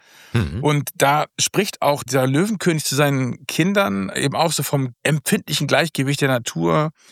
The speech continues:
Speaker 2: Alle Geschöpfe müssen gleichermaßen beschützt werden und so. Dieses Denken,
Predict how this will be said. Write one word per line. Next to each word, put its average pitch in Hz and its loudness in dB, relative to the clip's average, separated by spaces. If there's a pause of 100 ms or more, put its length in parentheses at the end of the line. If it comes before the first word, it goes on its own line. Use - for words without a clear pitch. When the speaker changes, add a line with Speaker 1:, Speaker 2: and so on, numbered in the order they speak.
(100)
Speaker 2:
Alle 165 2
Geschöpfe 147 -2
müssen 147 -2
gleichermaßen 143 0
beschützt 131 -4
werden 139 2
und 131 -2
so. 139 0 (300)
Dieses 165 0
Denken, 180 0